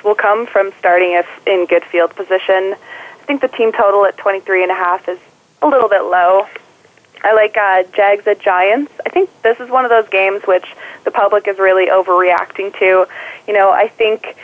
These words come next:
it's an overreaction to the addition of Barkley and Odell's monster contract. I think the Jags are the much better team in here, and I think w-, versus a defense that really won't allow very many points in the Jaguars, I think the Giants are gonna struggle to put up points.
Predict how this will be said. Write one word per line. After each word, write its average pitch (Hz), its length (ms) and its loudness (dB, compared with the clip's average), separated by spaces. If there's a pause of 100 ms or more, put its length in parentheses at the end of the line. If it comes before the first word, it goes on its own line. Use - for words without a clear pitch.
(140)
it's 240 120 -6
an 247 40 0
overreaction 196 680 0
to - 80 -20
the 196 100 -4
addition 185 320 -4
of 190 140 -4
Barkley 196 520 0
and 185 80 -2
Odell's 185 420 2
monster 180 380 -4
contract. 202 720 -2 (140)
I 220 60 0
think 226 180 0
the 240 80 0
Jags 196 400 2
are 185 220 2
the 190 120 0
much 190 640 -2
better 190 240 0
team 196 320 -8
in 196 140 -4
here, 226 400 0 (340)
and 214 140 0
I 202 100 0
think 202 500 -4 (140)
w-, 208 220 0 (100)
versus 220 320 -2
a 196 60 -20
defense 208 520 -4 (160)
that 180 280 -2 (180)
really 196 300 4
won't 196 240 2
allow 180 280 2
very 180 240 2
many 180 220 0
points 180 400 -6
in 180 60 -8
the 180 80 -4
Jaguars, 220 600 0
I 196 120 0
think 180 320 -6
the 190 80 -4
Giants 180 340 -2
are 190 40 -8
gonna 185 200 -12
struggle 180 300 0
to 175 80 -8
put 180 160 -2
up 175 180 -2
points. 180 360 -4